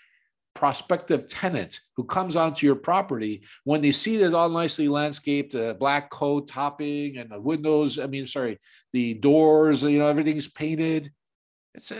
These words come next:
and people all of a sudden, you know, start be, uh, there's an old saying that a real estate agent told me,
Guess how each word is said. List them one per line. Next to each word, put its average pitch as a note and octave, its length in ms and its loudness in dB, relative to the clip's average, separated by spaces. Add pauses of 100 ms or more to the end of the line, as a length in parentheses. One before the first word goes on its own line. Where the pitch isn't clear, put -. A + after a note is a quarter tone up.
(340)
and F#3 140 -10
people A3+ 260 -2
all F3 240 4
of F3+ 60 0
a F3 40 0
sudden, F#3+ 480 -2
you E3+ 80 -4
know, E3+ 120 -2
start F3+ 360 0
be, E3 380 0 (360)
uh, C3 420 -4 (280)
there's D3 180 0
an D3 120 2
old D#3 200 -2
saying C#3+ 360 -6
that B2 140 -6
a B2 40 -8
real C3 120 -6
estate B2 260 -8
agent B2 320 -6
told B2 260 -2
me, A2+ 280 -8